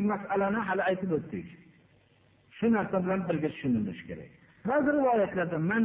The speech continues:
ta'allaqa tamimatan faqad ashraka". Kim bir tamima osib olgan bo'lsa, mushrik bo'pti, degan ekanlar.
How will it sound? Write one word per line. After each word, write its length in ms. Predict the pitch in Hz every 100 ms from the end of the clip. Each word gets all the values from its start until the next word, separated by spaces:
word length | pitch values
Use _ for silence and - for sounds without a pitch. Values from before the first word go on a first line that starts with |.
| 226
ta'allaqa 520 | 240 269 269 233 220 -
tamimatan 640 | 208 240 262 247 247 247
faqad 420 | - 214 214 214 -
ashraka". 540 | 196 185 127 - - - - - - -
Kim 180 | 269 302 254
bir 140 | 240 202 -
tamima 520 | 190 208 208 208 220 214 - - - - -
osib 280 | 185 185 214
olgan 340 | 196 180 185 175
bo'lsa, 280 | 170 170 247 269 - - - - _ -
mushrik 480 | 120 190 - 190 170
bo'pti, 220 | 139 - 95
degan 200 | 82 78
ekanlar. 360 | - - -